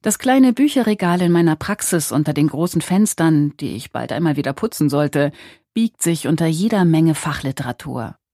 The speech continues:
Die ältesten Bücher darunter haben schon etwas abgegriffene Ecken und zeugen davon,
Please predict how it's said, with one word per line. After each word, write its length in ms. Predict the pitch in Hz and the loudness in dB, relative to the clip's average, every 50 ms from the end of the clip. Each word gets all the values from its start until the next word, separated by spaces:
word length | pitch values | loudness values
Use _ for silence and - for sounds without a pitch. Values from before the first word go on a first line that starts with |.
| _ _ _ _ _ _ _ _ _ - | _ _ _ _ _ _ _ _ _ -4
Die 140 | 202 208 | 0 0
ältesten 520 | 156 180 190 185 - 196 190 - - 190 180 | 2 2 2 2 0 -2 -4 0 0 0 2
Bücher 280 | 180 190 185 - 190 | 2 0 0 0 0
darunter 400 | 185 196 185 196 196 190 202 196 190 | 0 2 2 2 2 2 2 2 2
haben 220 | 190 185 180 180 - | 2 2 2 2 0
schon 180 | - 170 170 | 0 0 0
etwas 360 | - - - - 175 180 - | 0 -2 -2 -2 -2 -2 -2
abgegriffene 720 | - - 180 - - 180 160 - 151 156 - 175 160 - | -2 -4 -6 -2 -4 -4 -2 -2 -4 -2 0 0 0 0
Ecken 360 | - 190 - - 147 143 123 - | -2 -4 -2 0 0 0 2 0
und 160 | - 143 - | -2 -4 -2
zeugen 340 | - 214 208 214 214 214 202 | 0 0 0 2 2 2 2
davon, 420 | 196 185 - - 185 190 180 175 | 2 2 2 2 4 4 2 2